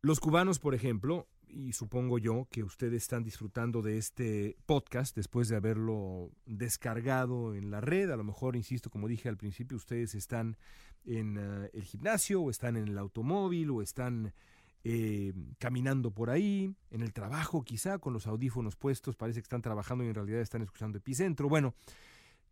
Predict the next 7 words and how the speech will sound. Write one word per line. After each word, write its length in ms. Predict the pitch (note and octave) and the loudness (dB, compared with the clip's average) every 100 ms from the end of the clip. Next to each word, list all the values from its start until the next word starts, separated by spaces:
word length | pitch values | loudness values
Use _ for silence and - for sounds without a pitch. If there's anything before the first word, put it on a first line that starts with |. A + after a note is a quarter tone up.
| _ _ _ _ _ _ _ _ - | _ _ _ _ _ _ _ _ 2
ese 320 | A#3 A3 A3+ | 4 6 6
acto 420 | A#3+ - - D3 - _ - _ _ _ _ _ - _ | 6 2 -4 -4 -6 _ -20 _ _ _ _ _ -20 _
es 180 | F#3 - | 2 6
prácticamente 640 | G3 E3+ D3+ C3 B2+ A2+ | 4 4 2 2 2 0
imposible 480 | G#2+ G#2 - G#2 F#2+ | -4 -4 -6 -4 -4
en 80 | F#2 | -6
Cuba. 300 | - E2+ | -8 -12